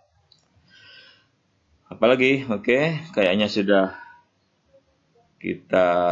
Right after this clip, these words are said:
pelajari semua menu-menu yang ada di Google Classroom, yaitu mulai dari aliran, tugas kelas, orang, kemudian kita juga bisa memilih tema. Kalau tidak suka tema, kita bisa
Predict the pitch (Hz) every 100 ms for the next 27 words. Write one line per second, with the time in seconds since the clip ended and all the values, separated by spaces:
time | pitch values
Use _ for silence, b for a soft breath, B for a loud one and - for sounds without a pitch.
0 | 85 82 82 B _ _ _ - 92 87
1 | 92 90 90 95 98 117 143 120 110 104
2 | 104 123 123 107 95 92 107 110 101 123
3 | 139 139 _ _ _ _ 90 92 87 87
4 | 92 107 139 147 123 98 90 - 101 98
5 | 95 92 95 92 87 95 95 117 139 143
6 | - 101 92 92 - 104 123 147 - -
7 | _ - 98 107 135 - 127 107 98 92
8 | 101 117 110 104 110 117 113 95 - -
9 | 110 120 120 95 - 117 139 127 107 104
10 | 107 131 - _ _ _ _ 107 110 110
11 | 90 85 92 90 95 80 95 92 87 98
12 | 117 139 135 - - 110 101 92